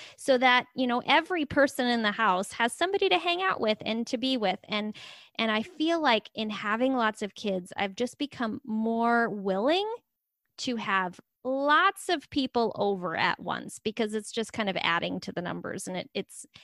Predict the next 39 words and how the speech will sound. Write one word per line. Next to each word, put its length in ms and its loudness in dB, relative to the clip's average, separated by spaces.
it 100 -6
doesn't 340 0
seem 400 -6
as 160 -2
stressful 640 -6
as 200 -2
it 180 -4
did 400 -2
way 200 -2
back 280 -4
when, 320 -2
when 140 -6
I 140 -4
only 180 -8
had 260 -8
maybe 240 -6
one 220 -6
or 80 -8
two 220 -10
kids. 360 -12
Um, 360 -8
I'm 80 2
not 180 2
saying 200 0
that's 300 -2
right 160 2
or 80 -2
wrong. 340 0
I'm 100 -4
just 220 -6
saying 240 -6
it's 220 -6
one 160 0
of 100 0
the 80 0
side 400 0
effects 640 -12
of 140 2
having 560 -2